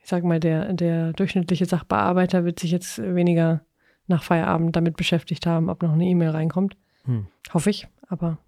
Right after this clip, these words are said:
Speaker 1: im Homeoffice kann sich das ändern.
Speaker 2: Hm. Ja, wird auf jeden Fall schwierig. Also wie willst du so einem kleinen mittelständischen Betrieb erklären, dass der jetzt seine, sagen wir mal als Beispiel, dreißig MitarbeiterInnen da jetzt mit, mit, mit Rechnern ausstatten muss, weil damit die vierundzwanzig
Speaker 1: Hm.
Speaker 2: Tage im Jahr Homeoffice machen können?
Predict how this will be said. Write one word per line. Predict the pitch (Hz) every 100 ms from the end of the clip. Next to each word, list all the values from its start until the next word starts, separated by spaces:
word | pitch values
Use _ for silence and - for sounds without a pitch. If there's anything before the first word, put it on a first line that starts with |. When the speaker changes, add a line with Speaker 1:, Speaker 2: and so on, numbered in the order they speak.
| _ _ _ -
Speaker 1:
im | 185 175
Homeoffice | 185 180 190
kann | - 185
sich | 180
das | 185 196
ändern. | 180 175 170 - _ _
Speaker 2:
Hm. | 127 107 - _ _ _ _ _ _ _ _ _
Ja, | - 107 107
wird | 123
auf | 120
jeden | 135
Fall | 131 123
schwierig. | - 127 123 113
Also | 113 107 104
wie | 110
willst | 131 139
du |
so | 127
einem |
kleinen | 120 127 127
mittelständischen | 127 135 - 135 120
Betrieb | 127 - 151 151
erklären, | 113 139 127
dass | 117
der | 127
jetzt | 123 -
seine, | 120
sagen | 110 107 120
wir |
mal | 113 110
als | 107
Beispiel, | - 113 - 120
dreißig | 104 117 123
MitarbeiterInnen | 123 139 117 110 107 120 110 127
da | 113
jetzt | 107 104
mit, | 120 -
mit, | 117 110
mit | 117 110
Rechnern | 110 113 127
ausstatten | 107 - - 113
muss, | 113 113
weil | 113
damit | 107 110 110
die | 110
vierundzwanzig | 127 113 113 113 156
Speaker 1:
Hm. |
Speaker 2:
Tage | 151 110
im | 113
Jahr | 110 101
Homeoffice | 120 196 127 98
machen | 107 95 98
können? | 104 95